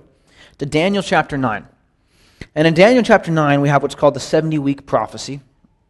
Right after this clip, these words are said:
um, where the Lord explains to Daniel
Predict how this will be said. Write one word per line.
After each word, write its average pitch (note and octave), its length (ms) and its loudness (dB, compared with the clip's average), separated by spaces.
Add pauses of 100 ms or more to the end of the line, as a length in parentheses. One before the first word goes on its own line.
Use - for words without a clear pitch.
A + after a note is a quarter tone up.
(540)
um, C3+ 380 4 (960)
where D3+ 560 4 (540)
the D3 120 0
Lord E3+ 200 8
explains D#3 460 -2
to D3+ 40 -10
Daniel C3 480 -2